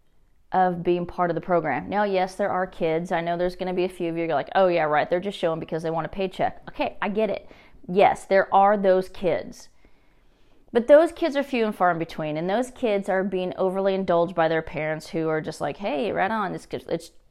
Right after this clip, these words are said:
easy money." It ain't easy money. It's not.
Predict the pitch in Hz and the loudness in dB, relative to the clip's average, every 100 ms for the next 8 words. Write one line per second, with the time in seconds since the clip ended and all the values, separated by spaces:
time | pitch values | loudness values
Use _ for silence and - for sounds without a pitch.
0 | - 214 196 196 202 165 - - - - | -4 -2 0 -2 -2 -4 -10 -20 -20 -20
1 | _ - - _ _ 180 170 170 139 151 | _ -20 -20 _ _ 4 6 6 2 -4
2 | 147 139 120 90 87 156 - - - _ | -4 -4 -6 -6 -8 -14 -20 -20 -20 _
3 | _ - - - - - _ 190 180 - | _ -20 -20 -20 -20 -20 _ 0 0 -2
4 | 180 131 - | -4 -4 -6